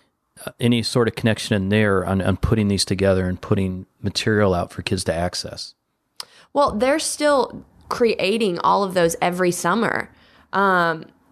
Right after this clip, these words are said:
Speaker 2: and, and M T I has all of that. Uh, I think something that's kinda cool is they did a show space website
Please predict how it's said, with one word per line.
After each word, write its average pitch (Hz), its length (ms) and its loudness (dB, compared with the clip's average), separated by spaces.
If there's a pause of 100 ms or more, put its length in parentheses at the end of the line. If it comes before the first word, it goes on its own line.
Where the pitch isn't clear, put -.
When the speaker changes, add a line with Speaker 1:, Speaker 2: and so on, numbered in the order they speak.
Speaker 2:
and, 175 380 0
and 175 180 0
M 190 160 2
T 202 180 -2
I 185 280 0
has 175 380 -2 (200)
all 226 260 2
of 180 140 -2
that. - 320 -2 (100)
Uh, 196 180 0 (120)
I 220 160 0
think 240 260 -2
something 175 260 0
that's - 160 0
kinda 170 240 2
cool 170 280 2
is 175 160 0
they 180 120 2
did 175 280 2
a 180 80 0
show 170 360 0
space 254 520 0
website 262 520 0